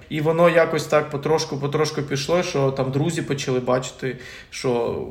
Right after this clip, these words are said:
якось так виходить щось. І потім уже, коли почав розвиватися, я пішов в, в окремий напрямок напрямок суто арт-фотографії, і в Миколаєві тоді дуже мало такого просто було. Тобто була спілка фотохудожників, було багато комерційних фотографів, а якось так, щоб, о,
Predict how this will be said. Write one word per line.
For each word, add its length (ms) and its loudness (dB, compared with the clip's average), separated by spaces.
якось 320 2
так 200 -4
виходить 600 4
щось. 380 -2
І 80 2
потім 400 0
уже, 200 0
коли 220 2
почав 360 0
розвиватися, 640 2
я 80 4
пішов 440 -2
в, 140 -4
в 120 0
окремий 360 2
напрямок 180 2
напрямок 440 0
суто 280 -4
арт-фотографії, 840 0
і 80 0
в 60 2
Миколаєві 480 6
тоді 200 -4
дуже 280 0
мало 260 4
такого 340 -10
просто 340 -8
було. 480 0
Тобто 260 -4
була 240 2
спілка 320 -4
фотохудожників, 840 -2
було 360 2
багато 400 0
комерційних 560 0
фотографів, 680 -6
а 100 0
якось 320 0
так, 260 2
щоб, 260 -4
о, 400 0